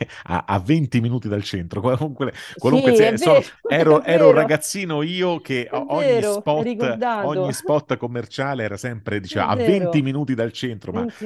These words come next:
Speaker 1: che
Speaker 2: minuti
Speaker 1: io
Speaker 2: dal
Speaker 1: ve-, venti
Speaker 2: centro.
Speaker 1: minuti non riesco a nia-, nemmeno ad andare al giorno d'oggi.
Speaker 2: <laughs>
Speaker 1: Vabbè, senta, Ranaldi, non mi picchi, l'ultima, l'ultima domanda, poi
Speaker 2: Va
Speaker 1: veramente la
Speaker 2: bene,
Speaker 1: lascio
Speaker 2: sì,
Speaker 1: andare,
Speaker 2: poi
Speaker 1: giuro.
Speaker 2: scappo, sì.
Speaker 1: Ge-, gentri-, esiste una gentrificazione dei beni culturali,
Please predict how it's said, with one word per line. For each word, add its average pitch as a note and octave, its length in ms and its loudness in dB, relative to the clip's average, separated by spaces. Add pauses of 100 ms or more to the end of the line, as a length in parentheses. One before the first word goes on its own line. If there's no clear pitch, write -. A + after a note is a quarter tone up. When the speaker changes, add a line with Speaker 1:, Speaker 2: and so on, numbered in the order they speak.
Speaker 1:
che G#3 100 0
Speaker 2:
minuti - 0 -
Speaker 1:
io D#3 120 4
Speaker 2:
dal C3 100 2
Speaker 1:
ve-, C3+ 80 -2
venti D3 280 -2
Speaker 2:
centro. C3 40 -2
Speaker 1:
minuti D3+ 320 -4
non G#2+ 100 -6
riesco G#2+ 380 -6
a - 20 -2
nia-, A#2+ 260 -4
nemmeno A2 320 -6
ad G#2 100 -2
andare G2 600 -4
al E2 140 -10
giorno F#2 200 -8
d'oggi. F#2 240 -4
Speaker 2:
<laughs> D#4+ 440 -8
Speaker 1:
Vabbè, A#2+ 220 2 (260)
senta, D3+ 420 -2
Ranaldi, C#3 460 -4
non E3+ 180 -6
mi D#3+ 160 -8
picchi, F3 360 -8
l'ultima, D#3 640 -2
l'ultima D#3 440 -2
domanda, D3+ 300 -2
poi D3+ 160 -2
Speaker 2:
Va - 20 -
Speaker 1:
veramente D#3 460 0
la C3+ 80 4
Speaker 2:
bene, - 0 -
Speaker 1:
lascio C#3 280 -2
Speaker 2:
sì, - 0 -
Speaker 1:
andare, D3+ 300 0
Speaker 2:
poi D#3+ 180 0
Speaker 1:
giuro. D3+ 440 -2
Speaker 2:
scappo, F3 220 -8
sì. F#3 200 -4
Speaker 1:
Ge-, E3 180 -8
gentri-, F#3 720 -6 (300)
esiste C3 880 -8
una G#2 380 -6
gentrificazione B2+ 1500 -10
dei F#2 220 -10
beni G#2+ 480 -10
culturali, F2+ 800 -16